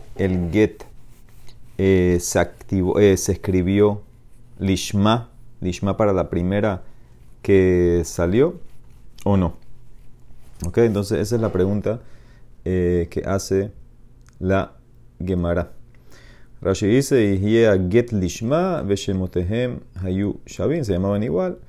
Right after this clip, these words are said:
"Mahu yesh berera o en berera". Entonces esa es la pregunta. Tú escribes un get, como se llaman igual, tú vas a escribir Sara,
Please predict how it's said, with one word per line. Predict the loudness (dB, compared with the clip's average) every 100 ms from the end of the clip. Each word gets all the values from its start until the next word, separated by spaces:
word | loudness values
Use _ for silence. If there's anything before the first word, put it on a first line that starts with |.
| -18 -18 -18 -20 -20 -20 -20 -20 -2
"Mahu | 2 4 4
yesh | 2 2
berera | 4 6 6 4 0 -2
o | 0 2
en | 0 -2 -8 -20 -20 -20 -8
berera". | 2 4 4 2 -2 -10 -16
Entonces | -10 -2 0
esa | 2
es | 2
la | 2
pregunta. | 0 -2 -4 -6 -8 -6
Tú | 0
escribes | 2 4 2 2
un | 2
get, | 4 2 0 -6 4 10 12 12 12 6
como | 2
se | 4 4
llaman | 4
igual, | 6 8 8 8
tú | 4
vas |
a | 2
escribir | 2 2 2
Sara, | 2 2 4 2